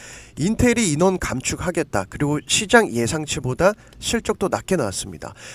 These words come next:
시간 외에서 이십 프로 빠지고 있다 보니까 이 공포감에 오늘 개파락이 나온 거거든요. 자, 그럼 우리가 이 시점에서 봐야 되는 것은 삼성전자는 이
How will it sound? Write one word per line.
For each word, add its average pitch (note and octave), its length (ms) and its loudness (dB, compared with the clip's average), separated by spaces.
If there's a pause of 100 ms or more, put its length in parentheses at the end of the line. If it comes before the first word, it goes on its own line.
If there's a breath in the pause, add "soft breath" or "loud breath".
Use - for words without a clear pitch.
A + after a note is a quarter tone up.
시간 B3+ 380 6
외에서 E3+ 320 4
이십 D3 320 -4
프로 G3 180 0
빠지고 B3+ 440 0
있다 E3+ 180 2
보니까 A#2+ 560 -4 (240 loud breath)
이 G#3 160 2
공포감에 G3+ 1120 4 (260)
오늘 E3+ 220 2
개파락이 F3 520 0
나온 - 260 0
거거든요. C3+ 480 -4 (360 loud breath)
자, D3+ 140 4
그럼 A3+ 240 4
우리가 G3+ 240 6
이 D3+ 160 4
시점에서 G#3+ 480 2
봐야 - 260 0
되는 D#3 240 -2
것은 G#2+ 380 -8 (400 loud breath)
삼성전자는 F#3 1160 4 (100)
이 C3+ 160 -4